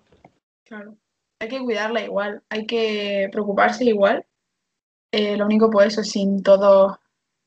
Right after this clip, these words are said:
esas florecillas por ahí. <laughs> Pero sí, o sea, que es, hay que pensar que es algo que hay que cuidar, que si no se cuida, mm, se pone pocha.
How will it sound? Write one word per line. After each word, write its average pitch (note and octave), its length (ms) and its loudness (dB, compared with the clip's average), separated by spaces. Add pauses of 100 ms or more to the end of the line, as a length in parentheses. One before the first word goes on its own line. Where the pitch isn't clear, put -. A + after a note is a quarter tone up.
(100)
esas G#3+ 480 -4
florecillas G#3 760 0
por G3 140 0
ahí. G3+ 240 2
<laughs> A#3 360 0 (720)
Pero G#3 800 4
sí, A3 200 -8
o G#3 60 -8
sea, G#3+ 140 -8
que G#3+ 100 -4
es, G#3+ 180 -8
hay A3+ 100 0
que A3+ 100 -2
pensar A3 520 -2
que G#3 400 -4
es G#3 60 -2
algo G#3+ 240 -2
que A3 100 -2
hay G#3+ 100 -4
que A3 100 -2
cuidar, G#3+ 360 0
que G#3 280 0 (120)
si G3 260 -4
no G3 140 -2
se G#3+ 180 -2
cuida, G3+ 480 0 (120)
mm, G3 340 -6 (840)
se F#3+ 500 2 (400)
pone G3 540 0
pocha. A3 400 0